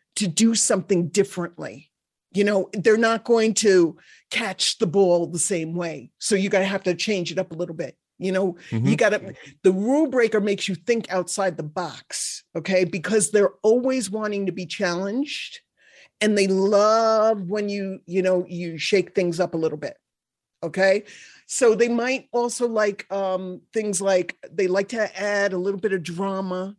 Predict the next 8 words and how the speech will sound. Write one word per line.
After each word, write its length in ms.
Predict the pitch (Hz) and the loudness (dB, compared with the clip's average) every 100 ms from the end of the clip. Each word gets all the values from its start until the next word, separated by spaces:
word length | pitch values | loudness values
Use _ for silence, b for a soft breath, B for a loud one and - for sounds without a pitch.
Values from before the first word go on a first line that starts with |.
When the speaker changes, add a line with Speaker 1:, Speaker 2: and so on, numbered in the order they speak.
| - | -2
Speaker 1:
to 140 | 208 | 0
the 120 | 180 | 0
situation. 920 | - 190 196 180 175 175 196 180 202 220 | -2 -8 -4 0 0 0 -4 -6 -8 -10
Like 200 | 160 156 | -10 -8
my 120 | 165 | -8
orange 400 | 160 185 196 175 | -4 -4 -4 -4
ginger 340 | 180 170 170 170 | -4 -2 -2 -2
is, 280 | 165 165 | -2 -6